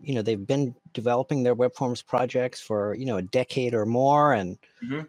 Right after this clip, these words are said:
Speaker 1: you know, a lot of big companies are using web forms and, and, uh, you know, they've made huge investments in, into these apps, right? So, you know, it's not, um,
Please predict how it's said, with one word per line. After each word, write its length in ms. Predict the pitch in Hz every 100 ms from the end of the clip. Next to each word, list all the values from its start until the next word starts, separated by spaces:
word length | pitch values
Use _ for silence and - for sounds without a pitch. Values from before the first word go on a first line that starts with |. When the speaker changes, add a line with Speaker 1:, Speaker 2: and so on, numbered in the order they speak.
| _ -
Speaker 1:
you 80 |
know, 200 | 139 117
a 20 | 104
lot 340 | 120 139 185
of 180 | 131 -
big 160 | 160
companies 540 | - 147 151 165 143 127
are 40 |
using 320 | 127 135 135
web 160 | 113 127
forms 520 | - 147 147 147 123
and, 400 | 104 101 101 104 - _ _ _ -
and, 360 | 117 110 110 107
uh, 240 | 104 104
you 80 | 110
know, 100 | 151
they've 160 | 139 127
made 220 | 165 165
huge 320 | - 165 160
investments 640 | 135 110 131 147 131 110 -
in, 100 | 113 -
into 240 | 139 123 -
these 220 | 113 107
apps, 420 | 123 123 - -
right? 220 | 107 110
So, 560 | - - 113 107 104 104 _ _ _ _
you 140 | 160
know, 60 | 139
it's 220 | 113 -
not, 440 | 143 147 151 147 -
um, 720 | 120 113 110 107 101 98